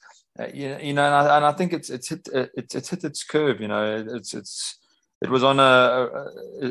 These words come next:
it was finding a place where there was no more interest. There was just, it couldn't generate that anymore, uh, especially in South Africa. So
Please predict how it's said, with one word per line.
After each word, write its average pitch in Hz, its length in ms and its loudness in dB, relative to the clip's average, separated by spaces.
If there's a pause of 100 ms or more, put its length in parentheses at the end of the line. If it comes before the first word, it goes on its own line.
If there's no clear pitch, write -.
it 123 80 -8
was 123 180 0
finding 139 300 2
a 123 60 2
place 127 420 0
where 117 280 0
there 117 140 -4
was 113 180 -6
no 127 140 0
more 123 220 0
interest. 127 480 -4
There 110 100 -6
was 107 140 -6
just, - 440 -12 (420)
it 104 120 -6
couldn't 131 440 -2 (480)
generate 131 500 4
that 120 140 -2
anymore, 104 640 -8
uh, 117 160 -12
especially 131 440 -4
in 113 60 -6
South 113 140 2
Africa. 110 600 2
So 110 340 2